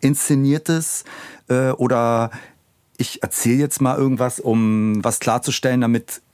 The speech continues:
äh, Dibo in Interviews nicht mehr dies oder jenes sagt oder, oder damit ich irgendwas rauskriege über Pipapo. Wenn's ein ehrliches, lass mal über gar nichts aus der Vergangenheit reden, lass mal einfach nur chillen, lass mal am Strand sitzen, in den Sonnenuntergang gucken und wenn jemand plötzlich was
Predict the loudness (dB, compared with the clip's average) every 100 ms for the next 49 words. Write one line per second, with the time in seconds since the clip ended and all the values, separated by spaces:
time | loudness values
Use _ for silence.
0 | _ -2 0 -2 -4 -4 0 0 2 0
1 | 0 -2 -2 -2 -4 -4 -2 0 0 0
2 | -2 -2 -2 0 0 -2 -8 -16 -18 -18
3 | -18 -18 -20 -20 -20 -20 -20 -4 0 2
4 | 2 0 0 0 0 0 0 0 0 0
5 | 0 2 0 -2 -4 -4 -2 0 -2 -2
6 | -6 -4 -2 -2 -2 0 0 0 -2 -2
7 | -8 -12 -20 _ _ _ -4 0 2 2
8 | 2 0 0 0 0 0 -2 -2 -2 0
9 | 0 0 0 0 0 0 0 0 0 2
10 | 2 2 2 0 2 4 2 2 0 0
11 | 2 0 0 0 0 0 -2 0 2 2
12 | 2 0 0 0 2 0 2 0 -2 -12
13 | -14 -4 -2 0 2 4 2 2 -2 -4
14 | -4 -2 -2 -4